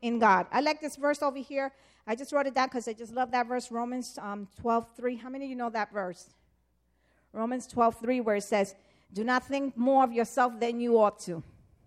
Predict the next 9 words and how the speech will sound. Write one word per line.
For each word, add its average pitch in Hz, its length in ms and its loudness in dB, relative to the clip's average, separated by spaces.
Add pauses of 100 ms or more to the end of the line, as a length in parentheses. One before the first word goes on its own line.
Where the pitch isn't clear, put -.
(1160)
Okay? 226 440 4
I 262 100 -2
just 277 200 -10
love 311 260 4
that. 208 300 2 (600)
I'm 220 160 0
always 339 200 10
quoting 339 380 12
that. 214 220 4